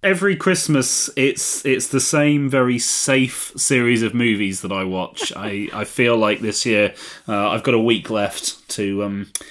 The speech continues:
to try and get a bit experimental and, uh, and watch some of these new ones I've never heard of before. Tomorrow night was supposed to be Twelve Dates of Christmas, but, uh,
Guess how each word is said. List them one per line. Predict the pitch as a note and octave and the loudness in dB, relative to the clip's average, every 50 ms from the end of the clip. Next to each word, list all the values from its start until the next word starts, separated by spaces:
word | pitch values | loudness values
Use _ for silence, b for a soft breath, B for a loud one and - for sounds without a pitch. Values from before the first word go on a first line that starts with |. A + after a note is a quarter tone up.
| B B B B B | B B B B B
to | - C3 | -8 -6
try | - - D3+ C#3+ | -4 -2 -2 0
and | C#3 | 0
get | B2 B2+ B2 | 0 2 2
a | B2 | 2
bit | - B2 | 2 0
experimental | A2+ A2+ - - - B2 A2+ A2+ A2 A#2 A2+ A2 G#2 - G2+ G2 G2 - B B B B B B B _ | 0 0 -2 0 0 2 2 2 2 2 0 -2 -2 -2 -4 -4 -4 -6 B B B B B B B _
and, | - A2+ A2+ A2 A2 G#2 G#2 A2 | -8 -6 -4 -2 -2 -2 0 2
uh, | A2+ G#2+ G#2 F2 F2+ | 2 2 2 2 0
and | G#2+ G#2 | 0 0
watch | A2+ A2 - - | 0 0 0 0
some | - - A2+ G#2 | -2 -2 -2 0
of | G#2 | 0
these | G2+ G2+ G2+ G2+ - - - - - - _ - | 0 0 0 0 -2 -2 -4 -6 -8 -14 _ -2
new | C3+ C#3 D3 D#3 D#3+ | 0 2 4 4 4
ones | D3 C#3+ B2+ B2 A#2+ | 4 4 4 4 4
I've | A#2 G#2+ B2 | 2 4 4
never | B2 A2 A2+ G#2 | 2 2 2 2
heard | A2+ A#2+ A2+ G#2+ | 2 2 2 0
of | G#2 F#2 - | -2 -4 -4
before. | - - - G#2 F#2+ G2 F#2+ - B B B B B B | -6 -6 -4 -4 -6 -6 -6 -10 B B B B B B
Tomorrow | - - D3 D3+ D3+ D3 | -2 0 2 4 4 4
night | C3+ C3+ C3 A2+ | 4 4 2 2
was | G2+ B2 A#2+ - | 2 2 2 0
supposed | B2 - B2+ C3 A#2+ - | 0 2 2 2 2 0
to | - | -2
be | A#2+ A2+ | -4 -2
Twelve | - - B2+ A2 A2 - | 0 2 2 2 2 2
Dates | - A2 G2+ - - - | 0 -2 -2 0 -2 -4
of | G#2 - | -4 -4
Christmas, | - A#2 G#2 - - - F2+ F2+ - - | -4 -4 -2 -2 -2 -2 -2 -2 -2 -2
but, | - - G2 F#2 - - - - - | -2 -2 -2 -2 -2 -2 -4 -4 -4
uh, | G#2 F#2+ F#2+ F#2+ F#2+ | -4 -4 -6 -6 -8